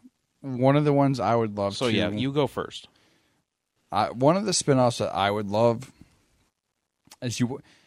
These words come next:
Speaker 1: one of the things that is huge in any type of I P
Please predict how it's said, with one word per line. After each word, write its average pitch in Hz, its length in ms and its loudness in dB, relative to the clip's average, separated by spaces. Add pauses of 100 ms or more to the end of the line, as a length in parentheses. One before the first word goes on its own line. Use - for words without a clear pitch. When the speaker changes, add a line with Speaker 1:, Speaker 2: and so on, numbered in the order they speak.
(560)
Speaker 1:
one 151 280 2
of 285 100 0
the 220 100 -2
things 151 340 -2
that 120 300 2
is 113 220 -2
huge 139 400 0
in 110 120 -2
any 110 220 -2
type 107 320 -4
of 98 80 -8
I 92 180 0
P 95 400 -6